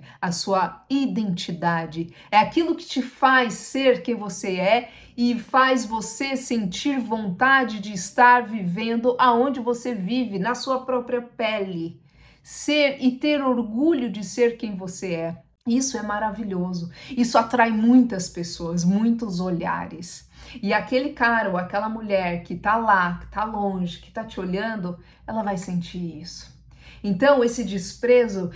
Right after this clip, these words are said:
ele não vem com um pensamento em que eu queira fazer o mal pro outro, em que eu queira, sabe, espizinhar o outro, nada disso.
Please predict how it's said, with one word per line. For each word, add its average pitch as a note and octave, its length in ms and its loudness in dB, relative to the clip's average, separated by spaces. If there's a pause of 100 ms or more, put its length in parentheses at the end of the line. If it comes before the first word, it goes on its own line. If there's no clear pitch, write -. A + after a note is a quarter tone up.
(160)
ele B3 180 4
não C4 160 6
vem D#4+ 200 -2
com D4+ 100 0
um C4 140 4
pensamento B3 760 0
em A3+ 100 2
que A#3 200 0
eu A#3 200 0
queira A#3+ 520 2
fazer G3+ 500 -2
o G3 60 -2
mal F#3+ 280 0
pro E3+ 220 -4
outro, G3+ 640 -4
em F3+ 160 -8
que G#3 160 -10
eu G3 160 -4
queira, G3+ 720 -6
sabe, G3+ 420 0
espizinhar F3 640 -4
o E3+ 80 -2
outro, F3 360 -6
nada A3+ 320 -14
disso. E3+ 560 -12